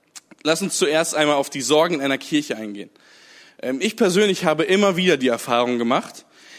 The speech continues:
dass Diskussionen in Gemeinden, wenn zum Beispiel Veränderung geschieht, wenn etwas weiterentwickelt wird, ähm, wenn irgendwie Dynamik drin ist,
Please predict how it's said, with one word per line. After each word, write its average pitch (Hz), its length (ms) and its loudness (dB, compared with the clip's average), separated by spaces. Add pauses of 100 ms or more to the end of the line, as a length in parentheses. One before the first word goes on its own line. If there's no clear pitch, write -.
(120)
dass 139 200 -2
Diskussionen 185 880 2
in 170 40 0
Gemeinden, 156 440 2
wenn 135 120 -2
zum 156 140 -2
Beispiel 143 260 -4
Veränderung 135 680 0
geschieht, 104 400 -8
wenn 120 80 -6
etwas 123 320 -6
weiterentwickelt 113 920 -2
wird, 104 240 -8 (320)
ähm, 113 500 -4
wenn 135 140 2
irgendwie 160 300 0
Dynamik 151 480 2
drin 120 180 -4
ist, 175 220 -4